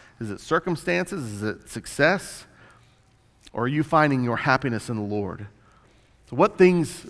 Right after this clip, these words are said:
what things have you set up in your life, have you committed to,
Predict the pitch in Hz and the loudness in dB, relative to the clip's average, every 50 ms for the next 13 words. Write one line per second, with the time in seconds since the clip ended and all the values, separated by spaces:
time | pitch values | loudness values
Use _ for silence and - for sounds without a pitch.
0 | - - 170 170 - 180 170 127 147 127 127 139 135 - - 156 139 135 131 127 | -8 -8 -6 -2 0 0 0 0 -2 -4 -4 -6 -4 0 2 4 6 6 4 4
1 | - 135 123 123 120 110 110 110 110 107 107 - - 104 107 123 120 - 131 110 | 2 -2 0 0 0 0 2 4 4 2 2 -2 -6 -6 -4 -4 -4 -2 -2 0
2 | 107 120 123 127 120 123 - - 113 104 98 95 95 | 2 2 2 2 0 -2 -6 -6 -6 -6 -4 -6 -8